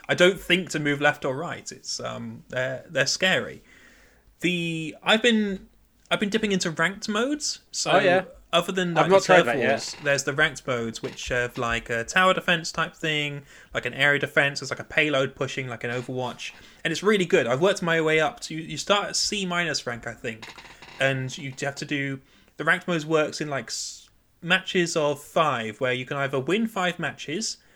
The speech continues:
Speaker 1: and then your, your rank ses-, session, like, your ranked ru-, run is over, or you, if you lose three matches,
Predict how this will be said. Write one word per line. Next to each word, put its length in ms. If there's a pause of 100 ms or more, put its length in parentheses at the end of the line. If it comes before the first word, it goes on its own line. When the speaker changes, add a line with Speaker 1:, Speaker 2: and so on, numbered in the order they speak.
(280)
Speaker 1:
and 120
then 160
your, 540
your 220
rank 300
ses-, 340
session, 600 (260)
like, 120
your 100
ranked 540 (1200)
ru-, 360
run 440
is 260
over, 500 (400)
or 240
you, 140
if 160
you 60
lose 460
three 280
matches, 640